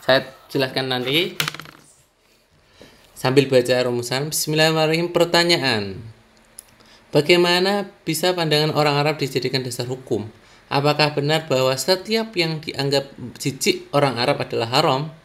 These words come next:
Selain juga hal ini tidak ada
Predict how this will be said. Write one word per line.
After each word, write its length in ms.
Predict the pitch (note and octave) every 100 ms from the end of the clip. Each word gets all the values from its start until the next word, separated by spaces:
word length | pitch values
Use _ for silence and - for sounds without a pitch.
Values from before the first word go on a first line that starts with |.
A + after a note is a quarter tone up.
| _ _ - - - - _
Selain 320 | - C#3 C#3
juga 320 | C3+ C3+ E3 E3 E3 D#3+ D#3+ C3+ B2
hal 240 | C3+ C3
ini 240 | C3+ D3+ D3
tidak 320 | C3 A2 B2
ada 160 | A2+